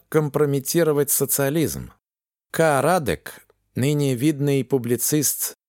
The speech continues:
правящих советских кругов, парировал эти соображения в немецкой либеральной газете «Берлинер Тагетблат» в специальном выпуске, посвящённом С С С Р,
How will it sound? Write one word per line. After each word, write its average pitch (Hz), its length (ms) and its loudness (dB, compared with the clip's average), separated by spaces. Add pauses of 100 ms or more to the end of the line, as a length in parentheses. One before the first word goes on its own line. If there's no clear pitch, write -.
(140)
правящих 135 580 0
советских 127 680 0
кругов, 135 580 -2 (560)
парировал 214 760 2
эти 185 340 0
соображения 170 1080 0
в 107 140 -6
немецкой 156 800 0
либеральной 139 640 0
газете 139 680 0 (400)
«Берлинер 160 760 2 (140)
Тагетблат» 131 920 0 (640)
в - 40 -10
специальном 135 680 0
выпуске, 160 560 0 (300)
посвящённом 165 840 0
С 143 240 0
С 131 180 0
С - 140 0
Р, 180 240 2